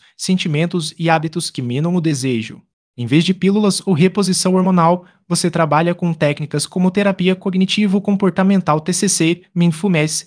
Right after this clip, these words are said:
exercícios de foco sensorial e estratégias de comunicação.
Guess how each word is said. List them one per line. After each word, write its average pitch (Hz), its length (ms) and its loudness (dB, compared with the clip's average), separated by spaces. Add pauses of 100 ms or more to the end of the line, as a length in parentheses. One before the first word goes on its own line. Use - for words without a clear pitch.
(140)
exercícios 156 540 -2
de 175 120 -2
foco 170 360 -2
sensorial 185 680 2
e 196 120 0
estratégias 180 680 0
de 175 100 -2
comunicação. 185 880 -2